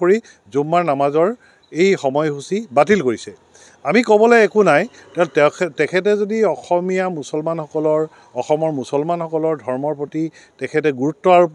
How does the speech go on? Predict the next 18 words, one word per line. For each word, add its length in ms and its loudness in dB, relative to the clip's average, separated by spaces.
নকৰি 320 2
এটা 140 2
একপক্ষীয় 420 -4
সিদ্ধান্ত 300 -2
লৈছে, 260 -4
আমি 140 -6
ক'বলৈ 420 -4
একো 120 -12
নাই। 160 -4
কিন্তু 200 2
যদি 320 4
তেওঁলোকে 320 2
জুম্মাৰ 420 2
নামাজ 240 2
আদায় 280 4
দিলেহেঁতেন, 580 2
আদায় 280 0
কৰিবলৈ 240 0